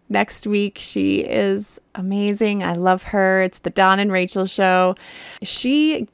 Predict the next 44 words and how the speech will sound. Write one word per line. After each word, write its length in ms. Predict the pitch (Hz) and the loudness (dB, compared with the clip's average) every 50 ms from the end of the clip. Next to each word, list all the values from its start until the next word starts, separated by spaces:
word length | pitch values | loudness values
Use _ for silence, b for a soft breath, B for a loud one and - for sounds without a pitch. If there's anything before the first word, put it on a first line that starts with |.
| - - | -14 0
gifted 420 | 202 220 208 208 - - 202 185 180 | 2 4 4 4 2 0 -2 0 0
me 600 | 185 175 170 170 170 165 165 165 170 170 170 185 - _ _ _ | 0 0 0 0 0 0 -2 -2 -4 -6 -8 -12 -16 _ _ _
a 80 | 185 | -2
mala 380 | 190 202 240 285 339 349 226 170 | 0 2 2 2 2 2 2 0
bead. 300 | - 131 - - - - _ _ _ - - _ - | 0 -4 -6 -6 -8 -12 _ _ _ -20 -20 _ -14
It 200 | - 175 170 180 | -10 -10 -8 -8
was 140 | 180 165 170 | -6 -6 -6
a 40 | |
mala 260 | 165 170 170 185 196 196 | -4 -2 0 0 0 0
bead 160 | 214 214 202 | 0 -2 0
necklace, 640 | 190 175 175 - - 180 175 170 170 165 - - - | 0 -2 -4 -2 -2 0 0 2 0 -2 -6 -10 -8
and 260 | - 165 165 160 160 | -8 -6 -6 -4 -4
it 80 | 160 - | -4 -6
was 200 | - 165 - - | -6 -8 -8 -8
for 120 | - 175 | -8 -6
my 140 | 170 165 160 | -6 -4 -6
birthday 480 | 160 - 165 165 - 165 160 156 156 156 | -4 -6 -6 -6 -4 -4 -4 -2 -4 -4
a 60 | 156 | -4
number 280 | 165 165 170 170 160 | -4 -4 -2 -2 -2
of 120 | 160 156 160 | -2 -2 -2
years 260 | 156 156 156 151 - | -2 -2 -2 -4 -2
back. 460 | - 160 151 151 151 143 - _ - - | 0 2 2 2 2 -2 -6 _ -14 -10
And 300 | 170 165 160 160 156 156 | -8 -6 -6 -6 -6 -8
she 160 | - - 160 | -8 -8 -10
said, 240 | 156 - 160 160 - | -8 -6 -4 -2 -2
"Okay, 360 | 165 170 - - 175 156 - | -2 -2 -4 -4 -2 0 0
you 120 | - 90 87 | 0 -2 -4
know, 260 | - - - - - B B B B B B B B B B | -6 -8 -10 -12 -14 B B B B B B B B B B
you 80 | - 165 | -6 -6
need 140 | 156 156 - | -4 -4 -4
to 100 | 196 196 | -6 -6
bless 420 | - 262 269 262 262 254 - - | -2 2 2 4 2 2 2 2
it, 220 | 269 262 240 233 | 2 2 2 2
and 100 | 233 214 | 0 -2
there's 180 | 190 170 170 - | -4 -6 -6 -8
directions 600 | - 175 185 190 190 - - - 202 190 196 - | -4 0 0 2 0 0 -2 -6 -6 -6 -4 -4
inside, 800 | 185 185 190 - - 277 269 262 254 254 247 247 247 247 247 214 | -6 -6 -4 -2 0 2 4 6 6 6 6 4 4 4 2 2
and 160 | 202 185 170 | 0 -2 -4
you 80 | 165 247 | -6 -8
pick 260 | - - 170 - - | -8 -10 -12 -8 -6
a 40 | 185 | -2
mantra, 840 | 208 240 262 262 254 240 - - 254 240 233 226 226 220 220 214 208 | 0 2 2 4 2 2 0 0 2 4 4 6 6 6 4 4 2
yada, 320 | 202 196 170 156 160 170 | 2 2 0 0 2 2
yada." 320 | 156 - - - - - | 0 0 -2 -2 -6 -12